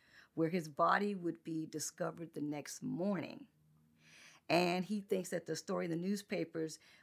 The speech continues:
would read that he was spending time with a prostitute. You know, that's what he thought the headliner would be. Soul singer Sam had been robbed and killed.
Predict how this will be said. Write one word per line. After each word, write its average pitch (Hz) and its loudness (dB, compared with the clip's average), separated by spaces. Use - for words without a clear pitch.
would 151 0
read 180 -2
that 160 4
he 180 -4
was 160 -6
spending 160 -4
time 156 -2
with 147 -2
a 156 -4
prostitute. 160 -2
You 165 4
know, 143 2
that's 165 -2
what 170 -6
he 165 -12
thought 147 -2
the 151 -6
headliner 151 -2
would 151 -4
be. 151 0
Soul 151 -4
singer 156 -6
Sam 139 -2
had - -10
been 143 -2
robbed 135 2
and 170 0
killed. 120 -6